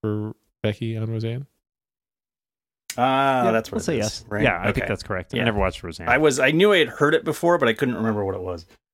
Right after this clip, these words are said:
Speaker 3: Um,
Speaker 1: Ah.
Speaker 3: so let's see, John. Uh, let's see.
Speaker 2: <laughs>
Speaker 3: I'm just trying to think who replacing an original host.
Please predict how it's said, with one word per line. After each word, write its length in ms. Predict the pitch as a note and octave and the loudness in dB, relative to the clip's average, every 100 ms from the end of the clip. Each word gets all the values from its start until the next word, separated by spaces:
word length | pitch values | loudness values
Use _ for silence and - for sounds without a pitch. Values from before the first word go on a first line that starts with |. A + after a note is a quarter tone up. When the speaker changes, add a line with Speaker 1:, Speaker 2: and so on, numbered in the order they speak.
| _ - - _ - - _ _ - | _ -16 -16 _ -20 -20 _ _ -6
Speaker 3:
Um, 600 | C3 C#3+ C#3+ C#3+ C#3+ C#3+ | 0 2 4 2 0 -2
Speaker 1:
Ah. 260 | B2+ - - | -6 -10 -6
Speaker 3:
so 500 | - D3+ C#3 C3+ B2 - _ _ | 2 4 4 2 -2 -8 _ _
let's 140 | C#3+ - | -2 -2
see, 240 | G2 F2+ - | -4 -8 0
John. 480 | C3 C3+ C#3+ C3 - | 2 4 2 0 -6
Uh, 320 | - C3+ B2 A2+ | -8 -6 -6 -8
let's 200 | B2 - | -10 -10
see. 100 | B2 | -6
Speaker 2:
<laughs> 460 | - - - - | -2 -4 -4 -6
Speaker 3:
I'm 100 | A#2+ | -4
just 160 | A#2 - | -2 0
trying 120 | C3+ | 0
to 40 | A2+ | 0
think 260 | B2+ G#2+ | -2 -2
who 380 | - A2 G#2 A2 | 0 0 0 -2
replacing 460 | A2 - B2+ B2+ A#2 | -6 -4 -4 -4 -4
an 60 | F#2 | -4
original 380 | F2+ F#2+ F#2+ F2+ | -4 -4 -4 -2
host. 380 | F#2+ E2 - | -4 -6 -14